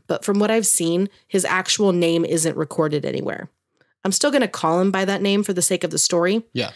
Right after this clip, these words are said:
Speaker 2: yeah.
Speaker 1: And there's several versions of the story and several ways that the sightings of this ghost have been shared over the years. I'm just picking the most popular versions and, like, sticking with it.
Speaker 2: Yeah, that makes sense.
Speaker 1: Okay. So Dubois is what is called a highwayman.
Speaker 2: Hmm. What is that?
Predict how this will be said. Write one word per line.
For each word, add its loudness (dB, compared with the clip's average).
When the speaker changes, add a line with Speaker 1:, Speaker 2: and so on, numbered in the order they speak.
Speaker 2:
yeah. -6
Speaker 1:
And 4
there's 2
several 2
versions 2
of 0
the -6
story 2
and 0
several 2
ways 0
that -6
the -6
sightings 0
of -6
this -2
ghost 0
have -6
been -2
shared 0
over -6
the -6
years. -6
I'm 2
just 2
picking 2
the 2
most 0
popular 2
versions -2
and, -8
like, -10
sticking -8
with -12
it. -14
Speaker 2:
Yeah, -6
that -4
makes -2
sense. -6
Speaker 1:
Okay. -2
So 4
Dubois 4
is 2
what 2
is 0
called 0
a 4
highwayman. 0
Speaker 2:
Hmm. 0
What -2
is -2
that? -6